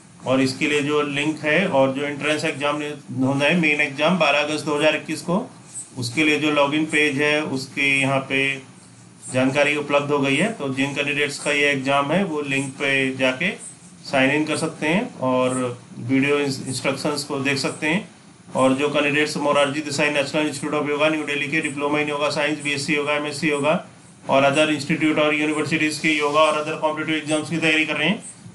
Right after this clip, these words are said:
और इसके लिए इंपॉर्टेंट question के PDF notes लेना चाहते हैं, online coaching ज्वाइन करना चाहते हैं,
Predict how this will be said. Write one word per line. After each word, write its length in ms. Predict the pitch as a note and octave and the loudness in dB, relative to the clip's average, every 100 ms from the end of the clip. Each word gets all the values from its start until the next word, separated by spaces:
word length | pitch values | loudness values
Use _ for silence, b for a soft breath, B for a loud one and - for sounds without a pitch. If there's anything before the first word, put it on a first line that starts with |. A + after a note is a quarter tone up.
| - | 0
और 160 | C#3 | 2
इसके 220 | D3 C#3+ E3+ | 2 0 2
लिए 160 | D#3 | 4
इंपॉर्टेंट 400 | D3+ D3+ D3 D3+ D#3 | 4 2 2 0 0
question 280 | D3 D#3+ | 0 0
के 100 | D3+ | 0
PDF 380 | D3+ D3+ D3+ D3+ | 0 0 0 0
notes 200 | D#3 - | -4 -2
लेना 220 | E3 D#3 D#3 | -2 0 0
चाहते 280 | D#3+ D3 E3 | 0 0 2
हैं, 140 | G#3 | 2
online 360 | D#3+ D3 D3+ D#3 | 0 0 0 -2
coaching 300 | D3+ C#3+ D3+ | -4 -4 -2
ज्वाइन 200 | D#3 D3+ | 0 -2
करना 220 | D#3 D3+ | -2 -2
चाहते 320 | C#3+ D3+ B2 | 0 -2 0
हैं, 160 | E3 A3 | -2 -2